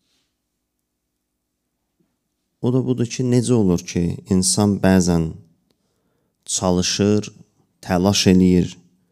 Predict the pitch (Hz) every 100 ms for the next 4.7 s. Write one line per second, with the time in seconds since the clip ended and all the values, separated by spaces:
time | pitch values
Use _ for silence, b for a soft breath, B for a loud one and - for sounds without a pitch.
0 | _ _ _ _ _ _ _ _ _ _
1 | _ _ _ _ - 101 90 92 - 95
2 | 98 90 90 - 110 120 131 - _ _
3 | _ - _ - _ _ _ _ _ _
4 | _ 101 107 120 - 143 123